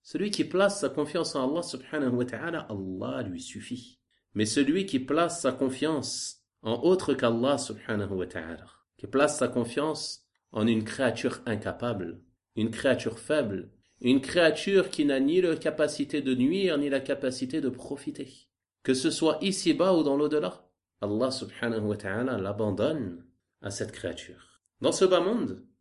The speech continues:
il va l'abandonner à ces gens, sorciers, ces devins, et ainsi de suite. Ils vont alors l'égarer. Ils vont lui pervertir sa croyance.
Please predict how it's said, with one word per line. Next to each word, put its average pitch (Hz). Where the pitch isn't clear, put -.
il 131
va 165
l'abandonner 160
à 175
ces -
gens, -
sorciers, 120
ces 117
devins, 101
et 107
ainsi 107
de 104
suite. -
Ils 131
vont 175
alors 185
l'égarer. 196
Ils 110
vont 135
lui 131
pervertir 127
sa 117
croyance. -